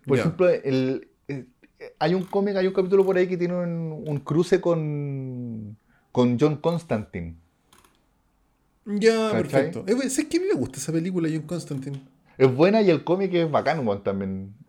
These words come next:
Speaker 1: por lo que he
Speaker 2: Ya.
Speaker 1: cachado. El personaje
Speaker 2: Yo la fui a ir al cine, me acuerdo,
Speaker 1: es,
Speaker 2: sin
Speaker 1: es bueno.
Speaker 2: saber nada de la wea y me gustó harto, weón. Nunca más la he visto,
Speaker 1: Sí.
Speaker 2: si en bola tiene efecto cabro chico, weón. No sé.
Speaker 1: Puta, pero pa' cómic tiene,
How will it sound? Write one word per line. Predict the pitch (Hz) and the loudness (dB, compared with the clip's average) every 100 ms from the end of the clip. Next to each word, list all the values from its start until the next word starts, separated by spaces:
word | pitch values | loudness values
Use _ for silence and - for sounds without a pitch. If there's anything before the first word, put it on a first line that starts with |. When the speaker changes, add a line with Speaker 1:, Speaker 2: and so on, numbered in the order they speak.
| - 113 | -16 -12
Speaker 1:
por | - | -6
lo | 113 | -2
que | 113 | 0
he | |
Speaker 2:
Ya. | - 139 | 2 2
Speaker 1:
cachado. | 127 107 98 - - | 4 2 2 -6 -10
El | 113 110 | -6 -4
personaje | 113 - 127 151 | -4 -2 -4 4
Speaker 2:
Yo | - | 6
la | |
fui | 139 143 | 6 8
a | |
ir | 139 | 6
al | 123 | 6
cine, | - 196 285 | 4 2 2
me | |
acuerdo, | 359 339 339 370 339 | 4 2 2 0 -2
Speaker 1:
es, | |
Speaker 2:
sin | - 262 | 2 2
Speaker 1:
es | |
bueno. | 277 247 | 4 4
Speaker 2:
saber | 247 | 2
nada | 196 180 | 2 2
de | 233 | 2
la | 269 | 2
wea | 294 | 2
y | 311 | 0
me | 311 | 0
gustó | - - 214 | -2 0 0
harto, | 117 143 165 | 0 -4 -4
weón. | 135 147 | -2 0
Nunca | 180 185 | 0 2
más | 233 | 2
la | 240 | 2
he | 240 | 0
visto, | 233 247 | 0 -2
Speaker 1:
Sí. | |
Speaker 2:
si | 220 | -2
en | 165 | -2
bola | 165 | -4
tiene | 175 170 | -4 -6
efecto | 180 185 | -8 -6
cabro | 185 160 | -4 -4
chico, | 131 165 139 | -4 -8 -10
weón. | 120 120 - | -10 -14 -12
No | |
sé. | 110 117 - _ _ | -8 -8 -12 _ _
Speaker 1:
Puta, | - 147 | -2 2
pero | 135 131 127 | 4 4 2
pa' | 135 120 | -2 0
cómic | 147 170 | -2 -4
tiene, | 165 165 | -6 -8